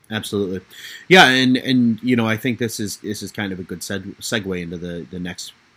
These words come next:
topic we wanted to discuss, and that was David Ross and, you know, some of the things that we're observing as, you know, fans, uh, from spring training to this point. And, you know, right now, um, which actually reminds me, so,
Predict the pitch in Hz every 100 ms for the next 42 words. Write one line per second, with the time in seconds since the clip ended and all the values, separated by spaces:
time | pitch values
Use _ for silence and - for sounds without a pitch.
0 | _ - 90 87 90 87 87 82 78 95
1 | - 92 - 87 85 90 80 87 82 82
2 | 90 85 80 - 82 82 - - - _
3 | 117 104 160 156 135 143 131 117 104 110
4 | 107 90 104 95 98 95 92 95 92 90
5 | 85 - - - 95 90 82 80 101 95
6 | 82 80 - - 85 85 90 82 - 90
7 | 85 90 90 87 80 87 82 - 98 95
8 | - _ _ _ _ _ - 104 101 95
9 | 92 90 - 107 90 87 98 120 120 110
10 | 143 131 98 101 _ _ _ _ 101 98
11 | 92 87 _ 127 127 147 - 131 110 110
12 | 101 98 95 104 - 131